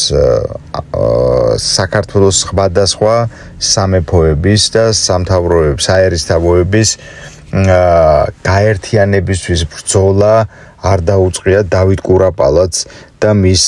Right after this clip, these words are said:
ა, ამ აღზრდილს ბაგრატ მესამეს. ა, ამ, ეს ბრძოლა დაიწყო ბევრად ადრე. ანუ, როგორც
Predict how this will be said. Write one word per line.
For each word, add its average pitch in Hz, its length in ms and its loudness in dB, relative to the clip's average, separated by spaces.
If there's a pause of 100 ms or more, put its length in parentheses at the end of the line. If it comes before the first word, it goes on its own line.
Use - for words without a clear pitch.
ა, 82 500 2 (480)
ამ 85 480 0
აღზრდილს 90 800 0
ბაგრატ 92 460 0
მესამეს. 78 640 -2 (360)
ა, 87 160 0 (340)
ამ, 113 220 2
ეს 110 260 0
ბრძოლა 104 420 2
დაიწყო 92 440 0
ბევრად 95 500 0
ადრე. 85 340 0 (200)
ანუ, 98 500 0
როგორც 98 320 2